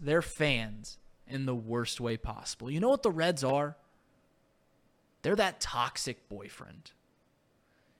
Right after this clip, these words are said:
You know the guy. You've seen the couple. Somehow, the girl just keeps coming back. And that's,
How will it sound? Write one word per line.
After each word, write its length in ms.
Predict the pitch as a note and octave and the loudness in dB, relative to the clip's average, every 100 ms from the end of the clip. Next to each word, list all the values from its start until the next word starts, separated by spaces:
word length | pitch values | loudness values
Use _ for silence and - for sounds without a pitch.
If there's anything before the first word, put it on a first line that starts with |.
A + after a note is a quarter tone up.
| _ | _
You 160 | F#3 A3 | 2 4
know 240 | D#3+ B2+ | 4 2
the 80 | A2+ | 0
guy. 400 | F#2 F2 F#2 - - - - | 0 0 0 -2 -2 -4 0
You've 200 | A#3 G#3 | 2 4
seen 280 | - E3+ | 2 2
the 80 | D3 | 0
couple. 540 | B2+ C3 A#2 A#2+ B2 - - - - - _ _ _ _ _ _ _ _ _ _ _ _ _ _ _ _ _ _ _ _ _ _ | -2 -2 -2 -2 -4 -6 -10 -16 -20 -20 _ _ _ _ _ _ _ _ _ _ _ _ _ _ _ _ _ _ _ _ _ _
Somehow, 880 | - - G#3 G3+ D#3+ C#3+ B2+ A#2+ A2 | -2 6 6 6 4 4 2 -2 -6
the 100 | D3 | -8
girl 280 | D3 G3 G3 | -2 2 4
just 360 | C#3 D3+ - - | 2 0 -2 -4
keeps 300 | - G3+ - | -6 -4 -4
coming 400 | - D#3 C#3+ G#2+ | -2 0 0 -4
back. 560 | A2 E3 F#3 - - - _ _ _ _ _ _ _ _ _ _ _ _ _ _ _ _ _ _ _ - | -2 0 0 -4 -12 -20 _ _ _ _ _ _ _ _ _ _ _ _ _ _ _ _ _ _ _ -4
And 160 | F3+ | 4
that's, 400 | G#3 A#3 - - | 6 6 2 -4